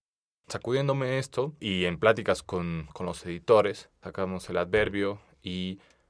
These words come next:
buscamos en, dentro de la novela, eh, un núcleo, y fu-, era lo inminente, pero también, como tú dices, lo espectacular.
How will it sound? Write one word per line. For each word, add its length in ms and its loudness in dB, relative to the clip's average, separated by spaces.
buscamos 840 0
en, 320 -4
dentro 380 0
de 100 -2
la 80 -4
novela, 460 -2
eh, 500 -8
un 260 -6
núcleo, 500 -6
y 240 -12
fu-, 160 -10
era 160 2
lo 160 -2
inminente, 680 -4
pero 200 0
también, 300 -2
como 220 -10
tú 100 -10
dices, 140 -6
lo 60 -6
espectacular. 760 -12